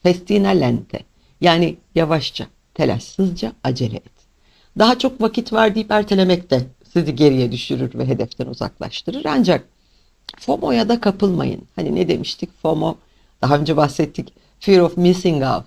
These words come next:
yani "Eyvah, tren kaçıyor." paniğine kapılmayın lütfen. Çevik adımlarla ilerleyeceksiniz. İstikrarlı hareket en iyisidir. Kararlı olun, küçük ama çevik adımlar atın.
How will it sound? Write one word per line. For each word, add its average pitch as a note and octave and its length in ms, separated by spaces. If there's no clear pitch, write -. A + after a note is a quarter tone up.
yani D3+ 440
"Eyvah, C#3 240
tren D3 360
kaçıyor." C3+ 640
paniğine C3 580
kapılmayın C3 580
lütfen. - 300
Çevik A#3 420
adımlarla E3 560
ilerleyeceksiniz. C#3+ 880
İstikrarlı E3+ 640
hareket E3 520
en C#3 140
iyisidir. - 580
Kararlı F3 460
olun, E3 380
küçük - 340
ama C#3+ 360
çevik B2+ 300
adımlar B2 360
atın. - 280